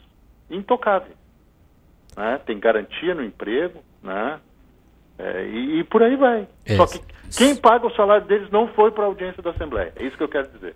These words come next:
Speaker 2: Se criou essa, essa situação pra acabar com aquela outra situação que acontecia, que era um governo entrar, demitia todo mundo,
Speaker 1: Exatamente.
Speaker 2: contratava mais outro mundo, né, Roberto?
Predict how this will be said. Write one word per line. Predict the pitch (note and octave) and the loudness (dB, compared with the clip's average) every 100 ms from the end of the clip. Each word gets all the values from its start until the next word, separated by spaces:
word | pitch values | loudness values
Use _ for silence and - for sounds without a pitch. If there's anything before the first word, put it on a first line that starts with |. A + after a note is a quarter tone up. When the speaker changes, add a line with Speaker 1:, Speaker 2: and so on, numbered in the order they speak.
| - | -14
Speaker 2:
Se | - C3 | -6 -4
criou | A#2 B2+ B2+ C#3+ D#3 | -2 4 6 8 8
essa, | - | 6
essa | B2+ - A2 - B2 | -2 0 -4 0 -2
situação | - - A#2 - B2+ A2+ | 0 2 2 2 2 4
pra | A#2+ | 2
acabar | A2+ A2 F#2+ A#2 | 2 2 2 2
com | A2+ | 0
aquela | - A#2+ A2+ G2+ F#2+ | 2 4 6 4 4
outra | C3+ F#3 G3 C3 | 8 8 8 0
situação | - A#2 G2 C3 | -2 -4 -2 -4
que | B2 | -2
acontecia, | A2+ A2+ - F2+ - B2+ B2 | -2 -4 -4 -6 -4 0 0
que | - G#2+ | 4 4
era | G#2 G#2 | 6 6
um | G2+ | 4
governo | G2 F#2 A2+ G#2+ | 0 4 4 4
entrar, | F#2 - A#2 C3+ B2+ | 0 0 4 6 4
demitia | A2 A2 G2 - A2+ | 2 0 0 -2 0
todo | - D#3+ C3 | 6 6 6
mundo, | A2+ D#3+ F3 D3 | 6 10 10 8
Speaker 1:
Exatamente. | D3 - A2 A2 A2 | 4 2 4 4 6
Speaker 2:
contratava | C#3 B2+ B2+ - C#3 C3 | 6 8 6 10 10 10
mais | B2+ D#3 C3+ | 10 10 10
outro | C#3 C#3+ C#3 | 6 8 8
mundo, | D3+ G3 E3+ D3+ | 12 12 10 8
né, | C3 G3 F3+ | 10 10 10
Roberto? | D3+ D3 A2+ G2 | 8 6 6 4